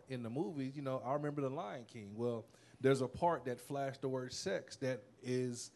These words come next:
that was subconsciously put in these ty-, type of thoughts in your head. Same thing with The Little Mermaid and, and these other ones. You know, you go back and look at that. And then, you know, right before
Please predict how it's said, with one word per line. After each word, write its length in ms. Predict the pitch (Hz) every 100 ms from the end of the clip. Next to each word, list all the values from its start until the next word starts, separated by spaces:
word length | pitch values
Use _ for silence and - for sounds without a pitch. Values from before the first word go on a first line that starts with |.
| - - 127
that 200 | 131 127
was 200 | 127 -
subconsciously 760 | 135 - 180 175 156 139 127 -
put 220 | 165 147
in 60 | 117
these 200 | 127 131
ty-, 240 | - 143 -
type 220 | 139 131
of 80 | 123
thoughts 340 | 120 120 117 - - -
in 120 | 131
your 120 | 135
head. 260 | 156 160 95
Same 260 | 131 135 135
thing 220 | 143 143
with 140 | 143
The 60 | 139
Little 200 | 147 147
Mermaid 680 | 175 190 175 139 123 117
and, 180 | 117 120 -
and 140 | 127
these 180 | 131 131
other 240 | 214 190
ones. 280 | 123 113 104
You 80 | 131
know, 60 | 131
you 160 | 147
go 160 | 151 139
back 200 | 143 135
and 100 | 147
look 180 | 208 147
at 100 | -
that. 200 | 107 104 - - - -
And 180 | 131 127
then, 380 | 151 147 139 139
you 140 | 135 139
know, 180 | 131
right 240 | 123 147 156
before 560 | 151 - 156 147 135